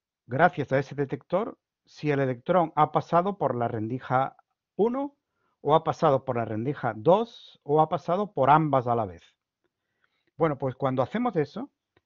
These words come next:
cuando ponemos un detector detrás, resulta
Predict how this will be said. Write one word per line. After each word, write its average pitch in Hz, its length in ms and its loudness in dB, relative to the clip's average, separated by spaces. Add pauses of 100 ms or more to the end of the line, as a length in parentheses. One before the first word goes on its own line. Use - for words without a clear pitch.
(140)
cuando 139 320 -4
ponemos 170 400 -6
un 170 100 -4
detector 151 640 -4
detrás, 139 760 -6 (880)
resulta 160 640 -8